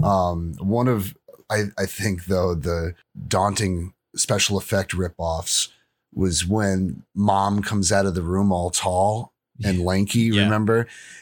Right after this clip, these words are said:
Speaker 1: And do you know what movie I'm referring to with that?
Speaker 2: Oh,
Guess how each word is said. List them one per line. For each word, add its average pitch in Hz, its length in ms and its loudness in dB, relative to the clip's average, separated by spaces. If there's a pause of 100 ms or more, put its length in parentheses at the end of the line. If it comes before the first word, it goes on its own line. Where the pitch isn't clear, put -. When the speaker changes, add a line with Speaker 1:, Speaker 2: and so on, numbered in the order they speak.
(120)
Speaker 1:
And 98 600 0
do 117 120 0
you 123 60 4
know 120 100 2
what 113 140 2
movie 110 300 2
I'm 101 160 2
referring 104 440 0
to 120 160 2
with 120 140 0
that? 127 420 2 (280)
Speaker 2:
Oh, 110 320 -2